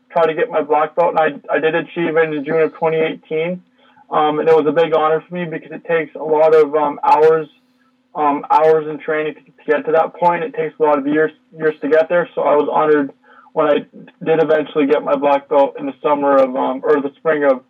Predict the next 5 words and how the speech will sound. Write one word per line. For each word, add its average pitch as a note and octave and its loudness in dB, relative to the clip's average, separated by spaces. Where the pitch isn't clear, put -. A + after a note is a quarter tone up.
um, C3+ -4
spring D#3 0
of C#3+ -2
twenty, C#3+ -2
twenty, C#3 -6